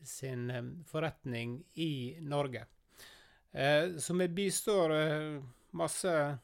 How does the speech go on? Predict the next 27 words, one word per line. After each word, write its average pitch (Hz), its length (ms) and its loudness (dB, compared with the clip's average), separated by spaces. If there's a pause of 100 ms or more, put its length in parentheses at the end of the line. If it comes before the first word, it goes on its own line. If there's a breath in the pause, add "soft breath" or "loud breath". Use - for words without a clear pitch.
(140)
utlendinger, 160 720 0
utenlandske 156 420 -4
selskap, 170 640 -4
med 147 540 0 (480 soft breath)
deres 147 540 4
sin 143 160 -4
virksomhet 143 500 -2
i 131 80 -2
Norge, 143 540 0
men, 165 480 -4
men 147 360 -4
vi 147 60 -2
har 147 220 0
også, 143 480 -2
eh, 120 400 -2 (920 soft breath)
eh, 120 380 -6 (240)
virksomhet 147 640 -6
tilknyttet 135 840 -4
skatt, - 840 -8 (400 soft breath)
merverdiavgift, 139 840 -4
selskapsrett, 139 920 -6 (560 soft breath)
transaksjoner, 131 920 -2
omstruktureringer 127 880 -4
og 135 160 -4
den 135 360 -2
del 127 380 -2
av 113 360 -6